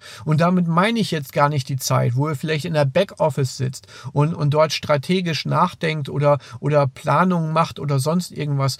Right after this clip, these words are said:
wie ihr die Praxis besser aufbaut und so weiter, sondern ich meine, dass ihr ganz konkret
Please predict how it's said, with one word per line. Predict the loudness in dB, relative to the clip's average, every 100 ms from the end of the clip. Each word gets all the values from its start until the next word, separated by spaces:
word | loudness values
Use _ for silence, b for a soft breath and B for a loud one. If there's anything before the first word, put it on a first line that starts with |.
| B -8
wie | -2 0 0
ihr | 0
die | -2
Praxis | 0 0 0 -4 -6
besser | -4 0 2
aufbaut | 2 0 -2 0
und | 0
so | 0 0
weiter, | -2 0 -2
sondern | 0 -2 -4 -8 -6
ich | -4
meine, | 0 2 2 0
dass | -2 -2
ihr | -2
ganz | 0 0 0 -6
konkret | -8 -6 -6 -4 -2 -2 -4